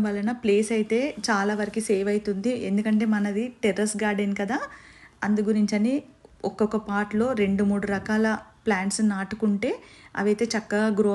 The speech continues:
అవుతాయి. మనం దానికి సరిపడా పోషకాలు అయితే ఇస్తూ ఉండాలి. నేనైతే ప్రతిరోజు కూడా మన కిచెన్ నుంచి వచ్చిన వాటర్ ఉంటాయి కదా, కడుగు నీళ్ళు, ఆ కడుగు నీళ్ళు అయితే ఒక్క డ్రాప్ కూడా వేస్ట్ చేయను. ఇంకా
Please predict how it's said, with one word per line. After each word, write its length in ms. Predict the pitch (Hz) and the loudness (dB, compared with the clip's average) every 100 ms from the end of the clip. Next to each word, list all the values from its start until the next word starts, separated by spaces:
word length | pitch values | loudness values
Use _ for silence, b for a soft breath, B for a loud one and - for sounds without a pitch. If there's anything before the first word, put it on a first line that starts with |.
| 202 | 0
అవుతాయి. 400 | 202 202 208 302 554 B B B 185 208 | -2 -2 0 0 -2 B B B 0 2
మనం 160 | 233 233 208 | 4 4 4
దానికి 280 | 208 220 220 | 2 0 0
సరిపడా 420 | 202 190 220 220 262 - B B B B B - | -2 0 0 0 0 -6 B B B B B 2
పోషకాలు 460 | 202 220 220 214 208 | 2 2 2 2 2
అయితే 140 | 220 214 | 0 -2
ఇస్తూ 220 | 180 - 202 196 | -2 0 0 0
ఉండాలి. 360 | 190 190 233 539 - - B B - 214 | -2 -2 -2 -2 -6 -20 B B -8 0
నేనైతే 320 | 220 226 247 - | 0 0 -2 -2
ప్రతిరోజు 720 | 214 202 - 247 220 208 214 240 240 | -2 -2 -2 2 4 6 4 2 2
కూడా 200 | 208 208 220 | 2 2 4
మన 120 | 214 214 | 2 2
కిచెన్ 300 | 208 214 220 220 | 0 2 4 6
నుంచి 220 | 214 214 202 | 4 2 0
వచ్చిన 280 | 196 - 208 190 | -2 -2 -2 -2
వాటర్ 300 | 190 196 208 | -2 -2 0
ఉంటాయి 240 | 202 202 202 202 | 0 0 -2 -2
కదా, 140 | 202 220 | -4 -2
కడుగు 260 | 196 180 202 | -2 0 2
నీళ్ళు, 260 | 208 190 233 330 B B B - | 2 -2 -4 -6 B B B -6
ఆ 20 | 214 214 | -2 0
కడుగు 260 | 196 202 220 | 0 4 4
నీళ్ళు 200 | 226 208 | 4 2
అయితే 140 | 208 220 185 | 2 0 0
ఒక్క 160 | - 196 | -2 -2
డ్రాప్ 280 | 190 190 196 208 | -2 -4 -4 0
కూడా 140 | 220 208 | 2 2
వేస్ట్ 240 | 196 196 208 208 | 0 0 -2 0
చేయను. 340 | 196 190 302 - B B B B B - 226 | 0 0 -2 -4 B B B B B -10 -4
ఇంకా 120 | 226 | 0